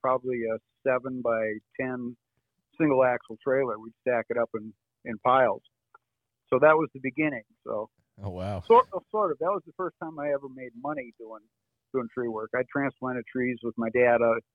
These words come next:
Speaker 1: we'd go out in the woods and dig trees out of the woods and plant 'em in the yard. So that goes back to when I was even younger.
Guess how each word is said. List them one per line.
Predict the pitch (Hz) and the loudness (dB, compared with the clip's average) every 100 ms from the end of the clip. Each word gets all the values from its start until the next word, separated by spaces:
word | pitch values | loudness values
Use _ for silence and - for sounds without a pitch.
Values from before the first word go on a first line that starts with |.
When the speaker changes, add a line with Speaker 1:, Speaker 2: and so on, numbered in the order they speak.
| _ - | _ -2
Speaker 1:
we'd | 135 | 0
go | 131 123 | 4 4
out | |
in | 117 | 4
the | |
woods | 117 131 131 | 2 0 0
and | 117 | -4
dig | 120 117 | -2 -2
trees | 131 123 120 | -4 -2 0
out | 113 | -2
of | |
the | 117 | -2
woods | 123 123 127 _ | -2 -2 -4 _
and | 107 104 _ _ _ _ _ - | -20 -20 _ _ _ _ _ -2
plant | 127 120 110 | 0 0 -8
'em | 110 | -10
in | |
the | 110 | -4
yard. | 113 107 113 110 | 0 2 2 0
So | 110 104 107 _ _ _ _ - | -4 -4 -6 _ _ _ _ 2
that | 135 | 2
goes | 123 113 | 2 0
back | 120 117 - | 2 0 0
to | 117 110 - _ _ _ - | -2 -2 -6 _ _ _ -4
when | 120 | -2
I | |
was | 117 | -2
even | 123 113 | -2 -4
younger. | 117 131 127 104 | -2 -2 -2 -6